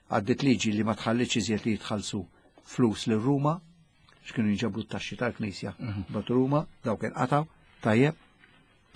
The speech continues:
Speaker 1: Eh, kellek ukoll il-liġi li, li għaddiet li ġalet lil kull membru tal-kleru jaħlef lealtà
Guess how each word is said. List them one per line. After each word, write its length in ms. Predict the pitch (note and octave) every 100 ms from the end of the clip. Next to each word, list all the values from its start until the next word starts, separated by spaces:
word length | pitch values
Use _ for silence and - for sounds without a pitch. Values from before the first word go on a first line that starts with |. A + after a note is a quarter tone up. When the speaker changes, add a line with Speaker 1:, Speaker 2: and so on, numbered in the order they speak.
| -
Speaker 1:
Eh, 320 | A2 A2 G#2+ - - - - -
kellek 360 | D3+ C3+ A#2+ A#2+
ukoll 420 | - C3+ G#2+ F#2+ - -
il-liġi 480 | A2+ A2+ A#2+ G2 A2
li, 280 | A2 G#2 - _ _ _ - - - - - _
li 500 | A#2 A2 G#2+ G#2+ G2 - _
għaddiet 420 | - A#2 G#2 G#2+ B2
li 100 | G#2
ġalet 460 | B2+ A#2 G#2+ G#2
lil 80 | A2+
kull 180 | - B2+
membru 300 | A#2+ G#2+ A2
tal-kleru 640 | C3 A2 - G#2+ G2+ G2 - _ _ _ _ _ _ _ -
jaħlef 460 | B2 A#2 A2+ A2 C3
lealtà 520 | B2 A2 - G#2